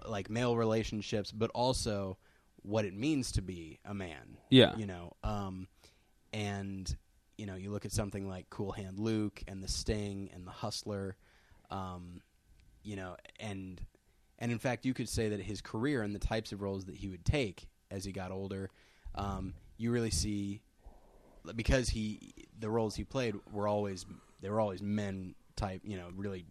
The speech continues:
Speaker 1: manly type roles.
Speaker 2: Mm-hmm.
Speaker 1: Um, you could see that, like, you know, you see him in The Hustler as this brash young guy who's kinda got this swagger to him. Then you see him in Nobody's Fool,
Speaker 2: Mm-hmm.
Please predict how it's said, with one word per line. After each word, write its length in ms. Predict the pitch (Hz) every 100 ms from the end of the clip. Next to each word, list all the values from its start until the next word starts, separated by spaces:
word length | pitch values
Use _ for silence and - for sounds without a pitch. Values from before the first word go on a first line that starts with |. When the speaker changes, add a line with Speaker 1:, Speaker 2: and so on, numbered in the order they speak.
| -
Speaker 1:
manly 480 | 90 98 98 95 92
type 240 | - 92
roles. 320 | 107 120 104 143
Speaker 2:
Mm-hmm. 540 | 123 107 120 - -
Speaker 1:
Um, 380 | 110 104 98 98 - - - _ - _
you 140 | 110
could 180 | 107 110
see 280 | - 165 156
that, 160 | 110 104
like, 300 | 104 101 - - - - -
you 80 | 123
know, 80 | 104
you 140 | 101
see 160 | 101 127
him 80 |
in 80 | 113
The 80 | 101
Hustler 440 | - 139 - 107
as 120 | 101 95
this 160 | 101
brash 540 | 110 107 113 110 104 -
young 260 | 110 104
guy 460 | 101 117 110 101 98
who's 260 | 104 98
kinda 300 | - 117 104
got 220 | 98 101 -
this 120 | 127
swagger 400 | - 123 139 120
to 140 | -
him. 100 | 101 - - -
Then 80 | 156
you 60 | 143
see 140 | -
him 100 | 120
in 100 | 110
Nobody's 400 | 107 110 101 95
Fool, 560 | - 151 135 98 101 120 -
Speaker 2:
Mm-hmm. 280 | 131 113 107